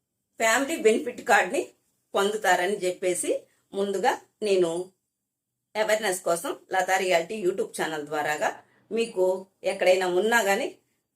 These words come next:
మీ ఫ్యామిలీ మెంబర్స్ని తీసుకొస్తారని చెప్పేసి నా వంతుగా నేను మీకు చక్కగా దీన్ని వివరంగా చెప్తున్నాను అనమాట. ఓకేనా ఫ్రెండ్స్? మరి ఈ వీడియో మీకు ఎలాగనిపించింది?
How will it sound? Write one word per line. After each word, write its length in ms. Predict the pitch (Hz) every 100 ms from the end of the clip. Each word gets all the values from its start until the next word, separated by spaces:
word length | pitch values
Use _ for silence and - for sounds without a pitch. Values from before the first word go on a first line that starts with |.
| _ -
మీ 100 | 220
ఫ్యామిలీ 380 | 214 185 208 226
మెంబర్స్ని 420 | 180 175 185 180 170 214
తీసుకొస్తారని 680 | - 208 196 185 180 180 180
చెప్పేసి 440 | 175 185 180 294 - _ _ _ _ _ _ _ _ _ _
నా 180 | 202 190 226 294
వంతుగా 380 | 277 269 220 294
నేను 300 | 220 226 277 - - -
మీకు 200 | 190 190
చక్కగా 440 | 185 170 170 208 - _ -
దీన్ని 300 | 247 185 247 - _ -
వివరంగా 400 | 185 175 165 202
చెప్తున్నాను 580 | 151 - 135 131 127
అనమాట. 300 | 127 127 123 123 _ _ _ -
ఓకేనా 340 | 220 240 254 190
ఫ్రెండ్స్? 320 | 208 277 - -
మరి 200 | 220 185 175 190 160
ఈ 120 | 170 160
వీడియో 220 | 175 208
మీకు 220 | 226 185
ఎలాగనిపించింది? 800 | 170 175 180 160 165 151 160 160